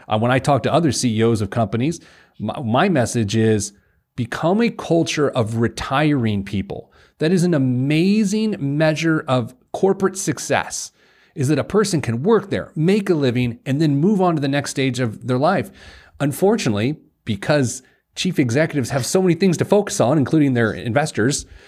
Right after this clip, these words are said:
uh, it, it's sometimes hard to have that be the top-down approach, is that we want our people's financial lives to be successful too.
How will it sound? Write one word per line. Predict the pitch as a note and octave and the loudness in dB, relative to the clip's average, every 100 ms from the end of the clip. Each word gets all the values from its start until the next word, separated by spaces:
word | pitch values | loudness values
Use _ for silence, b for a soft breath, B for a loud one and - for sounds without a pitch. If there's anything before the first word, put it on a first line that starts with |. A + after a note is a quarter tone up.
| b b b | b b b
uh, | A2 A2+ F#2+ - - | -2 0 -2 -10 -8
it, | C#3+ - | -8 -2
it's | D#3 - - - | -2 0 -8 -14
sometimes | - E3+ D#3+ D#3+ C3 | -6 0 2 2 0
hard | G2 - D3+ C#3+ A#2 - | -4 0 2 2 0 -6
to | - | -8
have | A2+ C3+ A#2+ | -2 -2 0
that | B2 A#2 | -2 0
be | |
the | B2 A#2 | 0 0
top-down | - A#2+ A2 A#2+ G#2 | 0 -2 0 0 0
approach, | F2+ C#3 G#2+ F#2 A2+ | 0 0 2 0 -2
is | G2+ | -2
that | G#2+ G2+ | 0 0
we | A2+ D3 | 2 2
want | D3 B2+ | 2 2
our | A#2+ | 0
people's | G2 B2 G#2 G2 | 0 -2 -2 -4
financial | G#2+ G2+ G2 F#2 | -2 -2 -2 0
lives | G2+ A2 G2+ | 2 0 -2
to | |
be | F2+ F#2+ | -4 -2
successful | - - F#2+ - C#2+ | -2 -2 -4 -4 -8
too. | - A#1+ - | -6 -6 -8